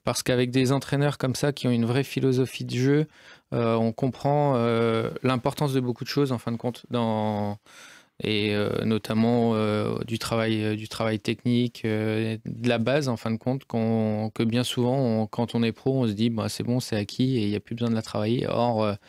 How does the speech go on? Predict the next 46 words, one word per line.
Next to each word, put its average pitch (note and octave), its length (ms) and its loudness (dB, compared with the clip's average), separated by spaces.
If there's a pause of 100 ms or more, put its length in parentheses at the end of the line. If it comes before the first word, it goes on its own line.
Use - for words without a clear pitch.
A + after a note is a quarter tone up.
(400)
or A#2 140 0
c'est - 120 0
l'inverse, A2 400 0
c'est - 160 -4
là A2 220 2
où A2 120 0
il G#2+ 60 0
faut - 180 -2
être A2 120 0 (220)
plus - 140 -8
précis C3 420 0
et B2 60 4
le A2+ 120 2
travailler A2+ 340 -2
encore G#2+ 240 -2
plus. - 240 -6
Donc, A#2 240 -4
euh, A#2 140 2 (760)
c'est - 180 0
là D3 100 6
où E3+ 80 6
j'ai D3+ 120 4
le C#3+ 60 0
plus - 200 -2
appris. D3 320 0
Après, B2 380 0
euh, G#2+ 760 2 (480)
mon A2 440 -4
centre A2+ 240 0
de A2 80 2
formation A2 480 0
à A#2 40 2
Montpellier, A2+ 480 0
qui - 140 -6
est A2 40 0
une G#2+ 180 0
belle A2+ 200 0
école A2+ 260 0
de, A2+ 240 2
de, A2+ 360 0 (760)
une A#2+ 80 4
belle B2+ 180 4
école B2+ 200 0
de B2+ 80 4
football, C#3 420 4
euh, A2+ 540 4